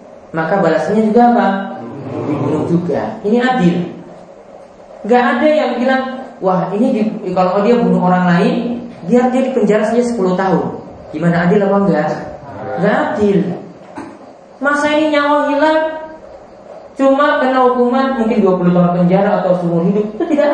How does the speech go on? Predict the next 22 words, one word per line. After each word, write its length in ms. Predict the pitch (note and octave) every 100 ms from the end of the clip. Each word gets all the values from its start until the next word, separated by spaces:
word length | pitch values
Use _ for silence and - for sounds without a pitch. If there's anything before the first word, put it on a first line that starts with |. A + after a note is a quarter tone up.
| A3
adil. 200 | G3+ D#3+ A#2+ - - - - - - - - - - - - - - - - - - -
Itu 160 | -
tidak 260 | D#4+ D4 A#3 A#3
adil 120 | A#3 -
sekali. 380 | - C4+ C4 G3+ A3
Islam 320 | G#3+ C4+ C4
itu 80 | -
selalu 220 | A#3+ A#3+ A#3
menerapkan 360 | G#3 G#3+ G#3+ G#3+ G#3
hukum 120 | G3+
yang 160 | E3+ E3
adil. 400 | E3 E3 C#3 - - -
Jadi 180 | D#3 F3+ G#3+
kalau 240 | F3+ F3
keluarga 320 | F3+ F3 F3
nuntut 320 | F3 F3 F3 F3
kisos, 640 | A3+ A#3+ C4+ C#4 C#4 - - - -
ya 80 | D3
sudah, 640 | D3 A3 E3 - A#2+ A#2+ -
dia 240 | C#3 D#3
dipenggal 560 | F3 - D3 C#3 D3+ D#3
mati. 400 | C#3+ C#3+ C#3+ A#2+